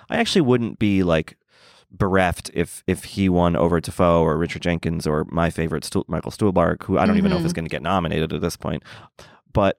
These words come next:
Speaker 1: yeah, I mean, supporting actor is funny because it, I think we've said this before on the sh-, on the podcast, is that, like, it's just a bunch of people who we like and have been around a while and are,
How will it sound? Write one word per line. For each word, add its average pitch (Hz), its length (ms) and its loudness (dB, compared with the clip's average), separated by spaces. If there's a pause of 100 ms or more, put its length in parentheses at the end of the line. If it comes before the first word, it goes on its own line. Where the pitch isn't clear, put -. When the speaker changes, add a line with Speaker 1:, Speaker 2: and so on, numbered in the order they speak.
(160)
Speaker 1:
yeah, 175 260 4
I 143 80 2
mean, 170 120 2
supporting 190 360 0
actor 165 180 0
is 151 100 -2
funny 151 240 0
because 110 540 0
it, 101 160 2 (680)
I 117 100 2
think 123 140 0
we've 113 120 2
said 110 140 0
this 95 100 0
before 107 320 2
on 95 60 2
the 92 80 -2
sh-, - 100 -6 (100)
on 92 100 0
the 92 60 -4
podcast, 87 560 -2
is 87 160 -2
that, 90 220 0
like, 87 180 0 (600)
it's - 160 0
just 190 160 0
a 170 60 0
bunch 127 240 0
of - 40 -2
people 107 280 0
who 98 140 0
we 87 120 4
like 85 260 2
and 92 120 0
have 85 120 -4
been 90 140 2
around 82 240 0
a 87 60 2
while 101 260 4
and 87 100 0
are, 87 120 0